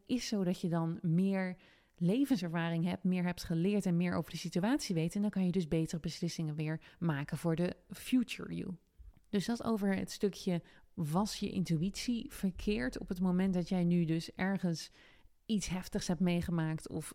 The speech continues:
ergens in een situatie zit waar je helemaal niet had willen zitten? Ga niet aan jezelf twijfelen en aan die intuïtie, want tenminste, dat is dus niet wat ik ga doen. Want het heeft me naar een bepaald punt geleid en het heeft me naar een niveau verder geleid. Dus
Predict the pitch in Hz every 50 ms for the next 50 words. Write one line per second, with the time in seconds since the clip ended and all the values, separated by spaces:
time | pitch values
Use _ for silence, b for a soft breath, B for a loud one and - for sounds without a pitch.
0 | - - - 170 180 - 165 175 175 165 - - 170 175 170 165 170 - 165 160
1 | 180 156 156 165 160 160 165 180 175 170 165 156 - 147 151 - 143 143 175 233
2 | 247 226 175 165 185 170 - - - 170 - B B B B B B B B -
3 | 220 220 226 247 254 247 220 202 202 190 208 202 190 - - - 208 214 220 214
4 | - 190 180 170 - 175 170 165 165 - - 165 202 220 - - - 160 165 165
5 | 165 - - - - 165 160 - - 180 - - 156 156 156 - - 185 185 165
6 | 160 170 - - 208 - - - 202 190 185 165 185 214 240 - B B B B
7 | B B B B - 170 190 190 185 185 185 185 - - - _ _ _ _ -
8 | 202 190 196 - - 160 170 196 233 240 214 - 208 196 185 180 180 180 170 180
9 | 190 196 202 185 180 180 - 165 165 - - 202 202 196 - - 175 185 190 170
10 | 170 - - - 185 185 - 151 147 202 226 233 - 208 180 175 180 180 190 190
11 | 190 185 175 165 151 165 160 151 143 170 180 185 165 151 - - 170 170 185 202
12 | - - - B B B B B B B B 190 175 -